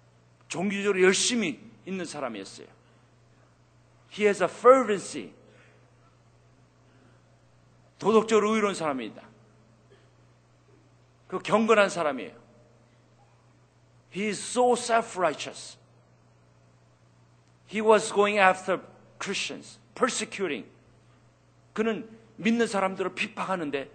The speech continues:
나섰던 사람이었습니다. 그러다, 그러다가 그가 다메섹에서 하늘로부터 내리는 큰 빛을 보게 되었어요. 그러면서 주님의 음성을 들었습니다.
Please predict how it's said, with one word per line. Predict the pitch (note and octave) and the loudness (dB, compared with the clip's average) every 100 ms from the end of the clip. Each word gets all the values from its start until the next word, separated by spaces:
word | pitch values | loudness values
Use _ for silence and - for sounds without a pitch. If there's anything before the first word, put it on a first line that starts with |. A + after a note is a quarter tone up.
| - - | -20 -6
나섰던 | D3 D#3+ D#3+ D#3+ | -4 -4 -8 -8
사람이었습니다. | C3+ C3 A2 F2 - - - - - _ _ _ _ _ _ _ _ _ _ _ _ _ _ _ _ _ _ | -8 -8 -10 -10 -14 -18 -20 -20 -20 _ _ _ _ _ _ _ _ _ _ _ _ _ _ _ _ _ _
그러다, | E3+ E3+ F3 - | -4 -2 -2 -4
그러다가 | D#3+ E3 E3+ D#3+ | -8 -2 -2 -2
그가 | E3 D3+ C#3 | -4 -2 -2
다메섹에서 | - D#3+ D#3 E3+ D3+ D3+ D#3 - - - _ _ _ _ | -2 -6 -6 -8 -8 -8 -8 -10 -14 -20 _ _ _ _
하늘로부터 | - F#3+ F3+ F3 D#3+ F3 | -10 -6 -2 -4 -4 -6
내리는 | D#3+ D#3+ D#3+ D#3+ | -4 -6 -6 -4
큰 | - G3+ F3+ | -4 -6 -8
빛을 | D#3 D3 | -8 -8
보게 | C3+ C3+ B2 | -8 -10 -10
되었어요. | G2 G#2 - - - _ _ _ _ _ _ _ _ _ _ _ | -10 -14 -16 -20 -20 _ _ _ _ _ _ _ _ _ _ _
그러면서 | E3+ E3+ D#3+ F3+ F3+ - - _ - | -6 -4 -6 -4 -4 -6 -20 _ -10
주님의 | G3+ G#3 F#3+ | -6 -4 -6
음성을 | F3+ E3 D3+ | -6 -6 -6
들었습니다. | C3 B2 - A#2+ G#2+ F2+ | -6 -10 -10 -14 -12 -14